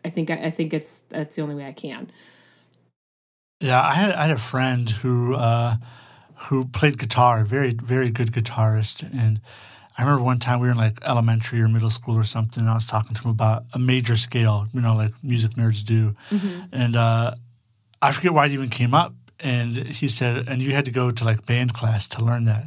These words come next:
Speaker 2: And I was like, "Oh, man, like, you, I guess I didn't have to," <laughs> you know, like, 'cause he learned it by playing, he teaching himself guitar or, like, taking lessons or whatever. And, uh, I was like, "That's so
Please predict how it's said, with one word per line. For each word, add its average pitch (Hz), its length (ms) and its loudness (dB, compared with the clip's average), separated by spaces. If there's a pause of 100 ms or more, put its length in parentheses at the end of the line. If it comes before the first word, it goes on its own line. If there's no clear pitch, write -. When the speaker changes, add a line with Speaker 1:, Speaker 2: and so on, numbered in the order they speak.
Speaker 2:
And 120 180 0
I 113 60 2
was 113 100 -2
like, 110 180 -4
"Oh, 127 140 -10
man, 123 280 -4
like, 110 200 0
you, 117 160 -2 (540)
I 120 80 -4
guess 139 180 0
I 120 60 2
didn't 135 240 0
have 127 320 0
to," 117 300 0 (100)
<laughs> - 80 -2
you 170 120 4
know, 151 240 2
like, 160 160 2
'cause 139 160 -2 (300)
he 220 140 4
learned 185 200 4
it 151 60 0
by 127 140 6
playing, 135 440 -2 (380)
he 151 140 -6
teaching 170 340 0
himself 123 320 2
guitar 113 500 2
or, 120 60 -4
like, 117 140 0
taking 123 320 -2
lessons 123 280 -2
or 117 60 2
whatever. 113 380 0 (500)
And, 127 240 0
uh, 120 320 2 (460)
I - 80 -6
was 139 80 -6
like, 139 100 -4
"That's 185 180 -2
so 190 440 2